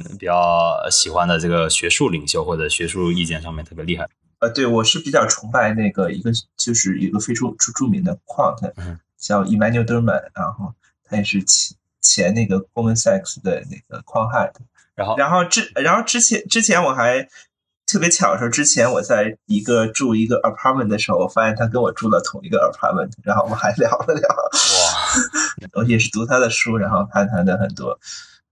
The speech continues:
Speaker 2: 呃，reading material，然后后来发现，哎，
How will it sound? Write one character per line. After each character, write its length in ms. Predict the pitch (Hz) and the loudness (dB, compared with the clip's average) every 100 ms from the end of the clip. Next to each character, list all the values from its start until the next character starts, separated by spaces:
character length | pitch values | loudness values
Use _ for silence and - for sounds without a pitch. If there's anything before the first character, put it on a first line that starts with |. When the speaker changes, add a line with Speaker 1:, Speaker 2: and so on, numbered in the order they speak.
| _ | _
Speaker 2:
呃， 60 | - - - - - | -14 -14 -4 0 2
reading 200 | 110 110 | 2 2
material， 520 | 98 - - 107 71 | 0 0 0 2 2
然 160 | 50 - | 2 0
后 140 | 87 - - - | 0 -2 -4 0
后 100 | 95 | 0
来 100 | 82 | 2
发 100 | 95 92 | 0 -2
现， 120 | - | 0
哎， 200 | 98 87 | 0 0